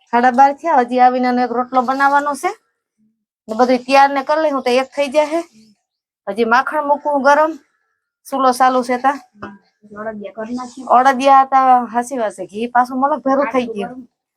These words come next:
Speaker 1: કાટલું બનાવવાની વાત થાય તા કહું. અડદિયા હવે
Speaker 2: આ ઘટના ઘીનો આગો નહીં ખાવા દે.
Speaker 1: ઘીનો આગો તો અટાણે
Speaker 2: એને
Speaker 1: હિયારા
Speaker 2: મારા પપ્પા તો પોરો જ નથી ખાતા. અડદિયા સાયવા વગરના હવે તારે ઓગાળી દે.
Speaker 1: <laughs>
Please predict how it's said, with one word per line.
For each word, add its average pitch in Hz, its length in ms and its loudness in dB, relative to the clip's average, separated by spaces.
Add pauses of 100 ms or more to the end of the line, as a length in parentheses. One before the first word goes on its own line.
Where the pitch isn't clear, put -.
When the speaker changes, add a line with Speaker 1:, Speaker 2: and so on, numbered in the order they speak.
(420)
Speaker 1:
કાટલું 294 380 0
બનાવવાની 320 480 2
વાત 233 180 2 (100)
થાય 214 180 -8
તા 254 140 -4
કહું. 330 280 -2 (1700)
અડદિયા 254 520 4
હવે 302 240 0
Speaker 2:
આ 269 260 -10
ઘટના 285 340 -8
ઘીનો 269 300 -8
આગો 294 340 -2
નહીં 320 240 -2
ખાવા 208 300 -2
દે. 175 340 -16 (840)
Speaker 1:
ઘીનો 226 240 4
આગો 262 320 4
તો 285 340 4
અટાણે 285 280 -2
Speaker 2:
એને 262 80 -6
Speaker 1:
હિયારા 277 280 2
Speaker 2:
મારા 269 320 -6
પપ્પા 320 160 -10
તો 302 100 -16
પોરો 311 340 -10
જ 311 80 -16
નથી 285 140 -16
ખાતા. 254 240 -10
અડદિયા 277 380 -4
સાયવા 269 460 -4
વગરના 247 360 -4
હવે 269 180 -6
તારે 226 320 -12
ઓગાળી 202 440 -6
દે. - 100 -20
Speaker 1:
<laughs> - 140 -20